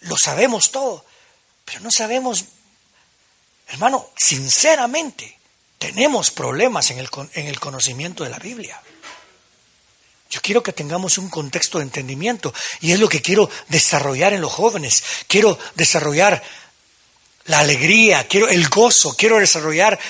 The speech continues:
el hecho de estar agradecidos del Señor. ¡Aleluya! Que brillemos.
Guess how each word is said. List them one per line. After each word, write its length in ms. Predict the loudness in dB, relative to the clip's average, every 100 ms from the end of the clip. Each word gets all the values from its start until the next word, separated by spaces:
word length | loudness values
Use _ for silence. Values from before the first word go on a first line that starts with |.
| -10
el 220 | -4 0 2
hecho 300 | 2 0 0
de 80 |
estar 240 | 0 2 2
agradecidos 1000 | 2 2 2 4 4 4 4 4 2 0
del 140 | -2
Señor. 520 | -2 0 2 2 0 -6
¡Aleluya! 640 | -8 2 4 4 2 -2 -10 _ _ _ _ _ -20 _ _ _ _ -20 -20 _ _ _ _ _ _ _ _ _ _ _ -20
Que 120 | -18
brillemos. 720 | -16 -12 -12 -12 -14 -16 -18